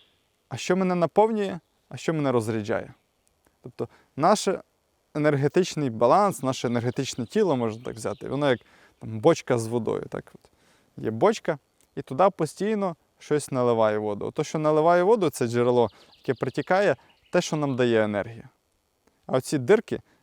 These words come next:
які є в бочці, які витікають, це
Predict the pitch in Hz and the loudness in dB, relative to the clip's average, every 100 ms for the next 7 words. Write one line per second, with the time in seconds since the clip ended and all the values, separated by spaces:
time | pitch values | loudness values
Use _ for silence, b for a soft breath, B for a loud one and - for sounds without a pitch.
0 | _ - - 117 104 104 110 110 92 - | _ -14 -6 -4 -2 -2 -4 -6 -8 -10
1 | - - 113 113 117 - 98 - _ _ | -12 -8 -8 -6 -10 -10 -10 -12 _ _
2 | - 139 | -8 -6